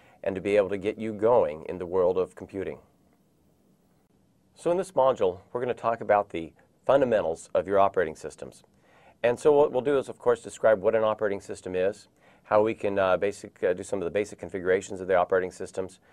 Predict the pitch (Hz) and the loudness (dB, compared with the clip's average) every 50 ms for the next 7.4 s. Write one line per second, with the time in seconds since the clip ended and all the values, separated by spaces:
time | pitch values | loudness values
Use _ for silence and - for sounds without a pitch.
0 | _ _ - - - - 120 139 151 160 170 160 - 117 135 139 - - - 107 | _ _ -20 -10 0 0 2 2 4 2 0 -2 -4 -6 -4 -4 -6 -6 -10 -2
1 | 107 117 123 - 110 110 117 113 110 - 107 - - 107 104 - - 92 82 73 | 0 2 2 2 2 0 0 0 0 -2 -8 -6 -4 -6 -6 -6 -8 -8 -8 -8
2 | - - - 92 98 95 87 - - - - 107 107 - 98 95 92 87 85 87 | -10 -10 -4 -4 -2 -2 -2 -4 -4 -4 -4 -4 -2 -2 -4 -4 -4 -2 -2 -2
3 | 92 90 - 98 95 95 90 - - 95 - - 107 107 110 _ _ _ _ _ | -2 -2 -2 -4 -4 -4 -6 -8 -10 -10 -8 -8 -10 -10 -10 _ _ _ _ _
4 | _ _ _ _ _ _ - 117 127 131 127 123 - - 131 127 120 - - 123 | _ _ _ _ _ _ -10 0 0 2 2 2 2 4 4 4 4 4 -2 -4
5 | 117 - - 117 127 127 120 104 120 113 - - 110 107 98 104 104 101 95 - | -2 4 4 6 6 6 4 4 4 2 2 2 0 -2 0 0 -2 -2 -2 -2
6 | 110 104 104 107 101 104 95 78 76 - 110 110 117 113 101 95 85 - - 139 | -4 -4 -4 -2 0 0 0 0 0 -2 2 4 4 4 4 2 0 0 2 2
7 | 147 151 117 95 85 73 73 85 | 2 4 2 0 -2 -2 -2 -6